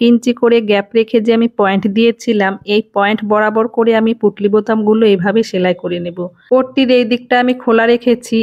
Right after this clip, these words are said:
এই পুটলি বোতামটা পট্টির ভিতরে এইভাবে দিয়ে সেলাই করে নিতে হবে। দেখুন আমি কিভাবে পুটলি বোতামগুলো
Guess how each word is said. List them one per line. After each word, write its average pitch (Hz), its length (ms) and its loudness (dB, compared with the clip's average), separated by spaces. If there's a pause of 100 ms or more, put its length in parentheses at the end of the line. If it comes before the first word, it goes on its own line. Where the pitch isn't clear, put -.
এই 226 160 2
পুটলি 226 380 -4
বোতামটা 233 440 -2 (120)
পট্টির 220 380 -2
ভিতরে 208 440 0
এইভাবে 214 520 0
দিয়ে 202 340 -2 (680)
সেলাই 208 300 -2
করে 214 220 0
নিতে 185 280 -4
হবে। 175 300 -6 (380)
দেখুন 220 420 -2 (280)
আমি 190 260 -8 (580)
কিভাবে 240 360 0
পুটলি 220 360 -4
বোতামগুলো 220 640 0